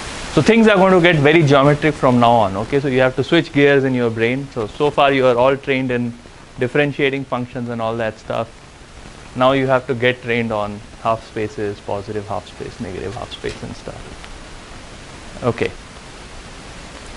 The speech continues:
So now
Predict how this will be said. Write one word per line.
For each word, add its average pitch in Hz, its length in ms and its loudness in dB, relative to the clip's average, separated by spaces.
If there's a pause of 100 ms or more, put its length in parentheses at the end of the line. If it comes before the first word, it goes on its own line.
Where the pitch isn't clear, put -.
(1400)
So 175 380 4 (160)
now 185 480 4